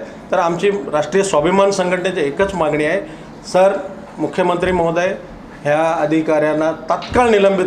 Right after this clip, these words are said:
करून ह्याच्यावर विभागीय चौकशी करावे आणि एसआयटी मार्फत त्यांची पूर्ण तपास, चौकशी झाली पाहिजे.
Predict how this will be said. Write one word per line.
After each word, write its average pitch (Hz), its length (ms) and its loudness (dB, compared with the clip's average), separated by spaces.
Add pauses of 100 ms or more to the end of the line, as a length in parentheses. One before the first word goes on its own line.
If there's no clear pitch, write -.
(120)
करून 175 300 0 (320)
ह्याच्यावर 180 340 2
विभागीय 196 560 4
चौकशी 185 480 0
करावे 175 540 0
आणि 165 400 -2
एसआयटी 254 420 2
मार्फत 220 340 2
त्यांची 196 360 -2
पूर्ण 202 360 0
तपास, - 400 -4 (400)
चौकशी 190 340 2
झाली 147 220 4
पाहिजे. 120 320 -6